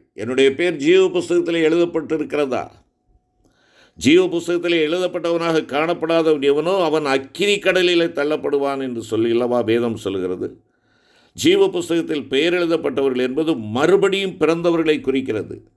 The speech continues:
சபடாப்பில் பெயர் இல்லை என்று சொல்லி க-,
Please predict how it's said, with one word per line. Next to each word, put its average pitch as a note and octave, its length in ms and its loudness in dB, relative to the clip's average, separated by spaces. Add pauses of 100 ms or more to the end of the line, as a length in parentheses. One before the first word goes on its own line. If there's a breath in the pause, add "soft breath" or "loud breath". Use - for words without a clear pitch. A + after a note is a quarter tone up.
(720 soft breath)
சபடாப்பில் F3 600 2
பெயர் E3+ 220 2
இல்லை F3+ 200 4
என்று D#3+ 180 -2
சொல்லி D3 400 -4 (100)
க-, - 300 -6